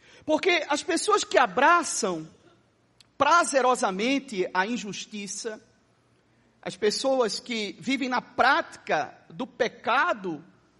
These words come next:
conformados com esse pecado, e não incomodados, mas conformados, porque incomodados,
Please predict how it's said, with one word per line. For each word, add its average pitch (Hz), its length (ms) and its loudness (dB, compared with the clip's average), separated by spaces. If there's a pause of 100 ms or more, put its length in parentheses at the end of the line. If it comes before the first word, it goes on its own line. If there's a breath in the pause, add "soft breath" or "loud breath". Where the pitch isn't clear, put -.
(380)
conformados 294 1120 2
com 208 160 -2
esse 233 180 -6
pecado, 156 580 -4 (300 soft breath)
e 277 100 2
não 339 220 4
incomodados, 214 1040 2 (840)
mas 226 160 0
conformados, 302 880 2
porque 277 260 0
incomodados, 254 960 0